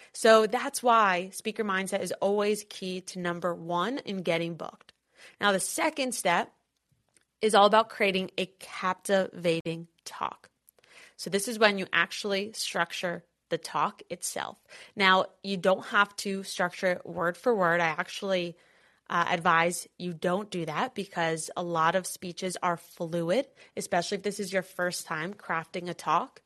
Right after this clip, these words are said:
But you do need to know what your X factor story is, and you do want to create at least one signature talk.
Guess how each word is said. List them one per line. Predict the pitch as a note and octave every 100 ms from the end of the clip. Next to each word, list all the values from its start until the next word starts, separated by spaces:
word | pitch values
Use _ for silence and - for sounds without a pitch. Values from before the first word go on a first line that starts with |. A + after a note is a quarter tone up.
| _ - _ _
But | A3+ G3+
you | G#3+
do | F#3+ A3 C#4+
need | C#4 G3+ G3+ G3+
to | - F#3 F3+ F3 _ _ _ _
know | F3 F3+ F#3+
what | F#3+ -
your | F3 E3+ - -
X | F#3 - -
factor | - F3+ F3 - F3
story | - - E3+ E3 F#3
is, | B3 B3+ D4 E4 - _ _ _
and | - G3+
you | F#3+
do | - B3+ C#4+
want | B3 A3+ G3+
to | F#3+
create | - G3 F3 F3
at | F3+
least | F3+ E3+ -
one | E3 F3+ F#3
signature | - E3+ E3+ D#3+ - D#3+
talk. | - - -